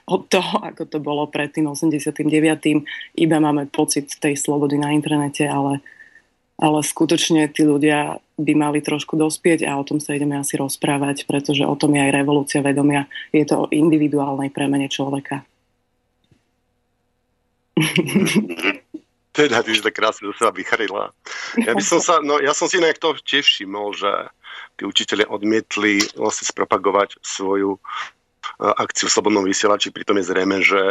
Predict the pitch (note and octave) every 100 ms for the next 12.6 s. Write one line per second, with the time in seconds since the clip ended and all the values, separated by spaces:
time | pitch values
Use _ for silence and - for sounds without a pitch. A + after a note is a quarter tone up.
0 | G2+ - G#2+ G2+ - - G#2 G2 G2 G2
1 | G2+ - G2+ - G2 G#2+ G#2 - G#2+ -
2 | G#2 G2 F2+ F#2 F#2 F2+ F#2 - - -
3 | - - - G#2+ - A#2 G#2+ A2+ A2+ G#2+
4 | A2 G#2+ A2 - A#2 B2 C3 - _ -
5 | - - - _ - G#2 G2+ G2 G2+ G2+
6 | _ _ _ _ _ _ - A2 A2 G#2+
7 | G2 A2+ G2+ - G2+ G2+ G2+ G2+ - G#2
8 | G2+ - A2 G2+ G#2+ - - F#2+ - G2
9 | F#2+ - G2 A2 G2 F#2 G#2 E2+ G2 G2
10 | G2 G2 G2 - G2+ F#2+ _ - - -
11 | - _ G#2 A2+ B2+ A#2+ G#2 A2+ A2+ G#2+
12 | G2+ A2 A2+ A2+ G#2+ G#2+